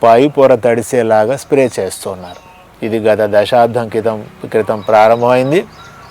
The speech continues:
అంతకుముందు పైర్ల మీద స్ప్రే చేసేవాళ్ళు విపరీతంగా, దానికి తోడు ఇప్పుడు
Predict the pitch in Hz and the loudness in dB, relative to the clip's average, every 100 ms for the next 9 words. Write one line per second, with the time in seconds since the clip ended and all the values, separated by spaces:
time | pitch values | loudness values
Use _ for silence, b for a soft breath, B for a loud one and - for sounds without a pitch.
0 | - 135 151 175 147 139 139 135 131 147 | -12 -8 4 4 4 2 2 6 8 8
1 | 151 131 123 123 - 127 123 131 123 135 | 8 4 2 -2 0 0 2 2 2 4
2 | 131 135 135 131 131 139 135 143 156 127 | 6 4 2 0 0 2 0 0 -2 2
3 | 123 123 117 127 147 147 113 139 | 2 2 -2 2 4 2 0 0